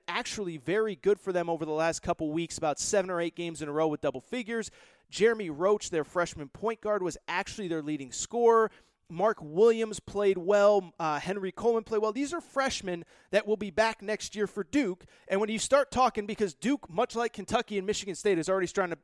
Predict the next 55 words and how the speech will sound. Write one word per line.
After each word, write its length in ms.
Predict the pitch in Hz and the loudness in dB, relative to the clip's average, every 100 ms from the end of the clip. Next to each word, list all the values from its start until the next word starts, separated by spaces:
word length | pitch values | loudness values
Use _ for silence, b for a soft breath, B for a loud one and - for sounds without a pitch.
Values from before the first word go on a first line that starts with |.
| _ | _
trying 320 | - 226 214 | -4 -4 -4
to 140 | - | -8
project 420 | - 175 190 190 180 | -8 -6 -2 -2 0
out 180 | 165 | -2
for 80 | - | -2
next 280 | 165 262 - | -6 -6 -6
year, 180 | 151 143 b b b b - | -6 -6 b b b b 0
those 240 | 339 370 | 2 2
are 60 | 392 | -2
guys 240 | 254 226 | 0 0
that 100 | 240 | -2
can 140 | 214 208 | -4 -8
actually 480 | 202 233 - 240 226 | -6 -6 -6 -8 -6
make 240 | 190 202 | -2 -2
an 80 | 196 | -2
impact 420 | 190 180 160 170 | -8 -6 -4 -4
at 80 | 156 | -6
the 80 | - | -10
college 340 | - 151 143 | -4 -2 0
level. 280 | 247 247 113 b b b b - | 2 2 0 b b b b 0
But 160 | 220 | 0
right 280 | 240 294 262 | 2 -2 -2
now, 440 | 196 190 151 143 156 | -2 0 0 -2 -4
the 80 | 180 | 4
bottom 280 | 208 202 196 | 4 4 2
line 220 | 175 175 | -2 0
is 220 | 175 - - | -4 -6 -8
they're 100 | 269 | -6
just 180 | 269 247 | -6 -6
not 180 | 196 | -4
good 100 | 180 | -2
enough. 320 | 165 104 - _ b b b - | -2 -4 -16 _ b b b -6
And 240 | 208 196 | -2 0
I 100 | 190 | 0
actually 280 | 269 - 277 | 0 -2 -4
did 180 | 233 202 | -4 -2
a 140 | 190 | 0
long-form 600 | 165 156 214 240 220 208 | 0 0 0 -2 -4 -4
video 280 | 180 185 175 | -2 0 2
about 220 | 156 151 | 2 0
this 160 | - 143 | -2 -6
on 140 | 151 | -6
YouTube, 400 | 139 143 - 147 | -6 -8 -6 -6
but 160 | 135 175 | -6 -2
what 100 | 233 | 2
I 80 | 262 | 2
would 160 | 247 | 0
very 240 | 180 339 294 | -4 -6 -4
simply 320 | - 233 190 | -6 -8 -8
tell 200 | 170 170 | -4 -4
you 120 | 151 | -2
with 160 | 135 - | -6 -6
Duke 240 | 147 127 - | -8 -8 -10
is 100 | 170 | -4
this. 300 | 180 - | -4 -4